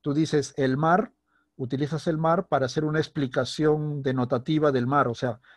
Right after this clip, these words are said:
el mar es una cierta cantidad de agua que habita muchos, muchas variedades de peces, animales, un montón de cosas más. Es una explicación científica.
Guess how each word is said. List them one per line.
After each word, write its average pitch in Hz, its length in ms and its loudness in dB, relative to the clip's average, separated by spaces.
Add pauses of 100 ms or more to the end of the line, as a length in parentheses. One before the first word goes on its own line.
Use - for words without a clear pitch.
(100)
el 135 240 4
mar 165 500 4
es 151 180 -4
una 160 200 0
cierta 151 500 2
cantidad 135 640 0
de 127 160 0
agua 156 640 2
que 127 320 -4
habita 143 460 -2
muchos, 135 500 -8
muchas 143 340 -8
variedades 131 380 -2
de 127 80 -4
peces, 160 560 -4
animales, 147 560 -8
un 147 80 -12
montón 139 240 -8
de 135 80 -8
cosas 131 240 -8
más. 135 120 -6
Es - 120 -14
una 156 140 -4
explicación 139 480 -6
científica. 131 560 -8